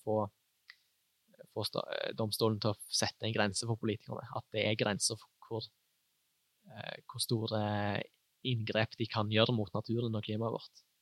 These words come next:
Eh, det har vi ikke fått gjennomslaget for ennå,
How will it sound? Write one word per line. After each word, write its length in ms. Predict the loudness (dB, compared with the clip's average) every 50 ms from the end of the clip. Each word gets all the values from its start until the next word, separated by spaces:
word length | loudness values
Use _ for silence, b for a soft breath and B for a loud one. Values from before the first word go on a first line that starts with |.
| _ -8 -4
Eh, 220 | -4 -2 -2 -4 -6 -8 -10 -4 2 6
det 80 | 8
har 80 | 8 8
vi 100 | 8 6
ikke 140 | 2 2 -2
fått 100 | -4 _ _ _ _ -6
gjennomslaget 800 | -4 -2 -2 -2 0 2 2 2 2 0 0 0 0 -2 -4 -4
for 220 | -4 -2 -2 0 0
ennå, 240 | 0 0 0 0